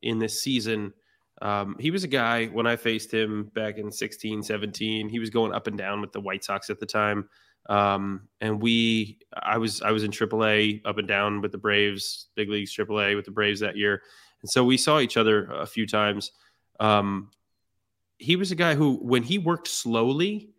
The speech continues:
he got destroyed. Like, I mean, it just wasn't good. It wasn't pretty. Um, and we would get him off his, out of his comfort zone. We would call timeout. We would do things to mess with him, and he would get flustered. Um,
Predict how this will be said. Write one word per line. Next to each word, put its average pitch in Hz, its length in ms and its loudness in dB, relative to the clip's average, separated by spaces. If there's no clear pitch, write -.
he 135 160 0
got 127 240 0
destroyed. 110 680 -4
Like, 113 220 -2
I 107 40 -4
mean, 110 200 -2
it 117 80 -4
just 127 180 -2
wasn't 120 320 2
good. 104 240 -2
It 101 80 -4
wasn't 117 240 0
pretty. - 320 -2
Um, 104 580 4
and 113 280 4
we 123 160 4
would 120 160 2
get 123 140 4
him 127 120 4
off 120 200 2
his, 117 460 0
out 113 140 2
of 123 40 2
his 120 120 -4
comfort 117 340 0
zone. 117 300 0
We 110 80 0
would 104 140 -8
call 113 200 0
timeout. 110 480 0
We 110 140 -2
would 107 100 -4
do 113 140 -4
things 110 240 -2
to - 80 -8
mess 110 280 -2
with 104 120 -2
him, 104 200 0
and 113 160 4
he 123 120 6
would 113 160 0
get 113 280 2
flustered. - 480 0
Um, 101 640 0